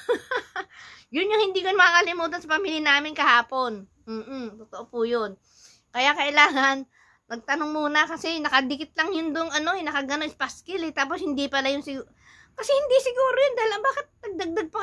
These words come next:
kami? Ang, ang nais-, ina-expect ko, yun yung, yung halaga. O, kung halimbawa may tax, konti lang. Yung, <laughs> kaya nagulat ako eh. Sabi ko, "Pucha, iba pala yung presyo?" Hindi, ba-, baka hindi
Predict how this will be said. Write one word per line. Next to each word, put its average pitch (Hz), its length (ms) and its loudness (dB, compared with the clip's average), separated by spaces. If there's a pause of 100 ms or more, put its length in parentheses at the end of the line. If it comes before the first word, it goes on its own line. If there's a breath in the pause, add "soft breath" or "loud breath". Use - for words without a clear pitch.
kami? 403 160 -2
Ang, 349 100 -2
ang 339 220 -4
nais-, 311 320 -6
ina-expect 294 480 -6
ko, - 160 -10
yun 262 180 -2
yung, 262 160 -2
yung 254 60 -4
halaga. 226 480 -2 (680)
O, 220 160 -2
kung 254 80 -2
halimbawa 330 400 2
may 330 160 -4
tax, 254 160 -10
konti 226 400 -8
lang. 202 320 -6 (640)
Yung, 494 240 -6
<laughs> - 1800 -16
kaya 320 160 -4
nagulat 440 480 4
ako 440 140 -12 (100)
eh. 453 80 0
Sabi 440 240 0
ko, - 160 -20
"Pucha, 466 320 -4 (480)
iba 480 240 2
pala 523 160 4 (160)
yung 480 160 -6
presyo?" 466 500 0 (1800)
Hindi, 494 140 4 (100)
ba-, 587 240 -6
baka 554 160 -2
hindi 523 280 2